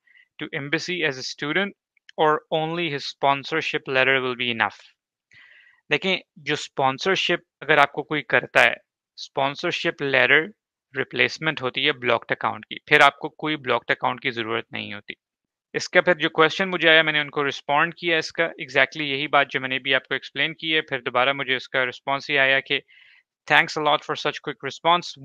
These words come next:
One more thing, kindly tell me the list of documents will be required and salary limit for sponsoring।" बहुत इंपॉर्टेंट चीज़ ये, "He is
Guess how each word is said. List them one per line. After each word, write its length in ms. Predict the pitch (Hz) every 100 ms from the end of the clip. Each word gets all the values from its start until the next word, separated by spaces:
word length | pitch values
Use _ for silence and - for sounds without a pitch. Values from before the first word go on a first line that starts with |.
| 139
One 160 | 151 156
more 140 | 147 135 -
thing, 160 | 160 170 - _ _ _ _ -
kindly 420 | 143 165 175 185 -
tell 160 | 147 143
me 160 | 143 151
the 100 | 143 131 151
list 240 | 156 -
of 140 | 143 135
documents 560 | 131 - 170 180 185 - - _ _ _ -
will 220 | 143 143
be 100 | 147
required 500 | 135 - 139 143 160 - 151
and 160 | 135
salary 540 | - - 139 160 160 143 131
limit 240 | 135 143
for 200 | - 135
sponsoring।" 580 | - 131 127 - 165 175 220 135
बहुत 240 | 135 139
इंपॉर्टेंट 440 | 135 135 127 147
चीज़ 280 | - 143 127
ये, 140 | 151 165 _ _ _ _ _ -
"He 80 | 175 180
is 100 | 160